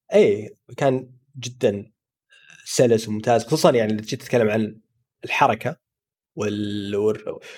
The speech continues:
وطريقة التصويب، طريقة يعني إنك، خصوصا البوسس في اللعبة، البوسس خصوصا إذا قربت من نهاية اللعبة يصيرون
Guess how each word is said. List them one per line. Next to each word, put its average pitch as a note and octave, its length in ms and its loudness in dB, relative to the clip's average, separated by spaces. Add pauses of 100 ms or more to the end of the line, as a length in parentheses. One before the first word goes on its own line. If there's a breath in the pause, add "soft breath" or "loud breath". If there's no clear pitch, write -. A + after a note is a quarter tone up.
(200 loud breath)
وطريقة B2 460 2
التصويب، A#2 760 -2
طريقة B2 300 0 (540)
يعني G#2 200 -8
إنك، A2 540 -6
خصوصا F#3+ 300 4
البوسس C3+ 560 4
في - 60 -8
اللعبة، G#2+ 260 0
البوسس A2 520 0
خصوصا B2 320 -8 (340 loud breath)
إذا B2+ 140 4
قربت C3+ 180 2
من A#2+ 60 2
نهاية B2 260 4
اللعبة A2 480 0 (500 soft breath)
يصيرون B2 640 2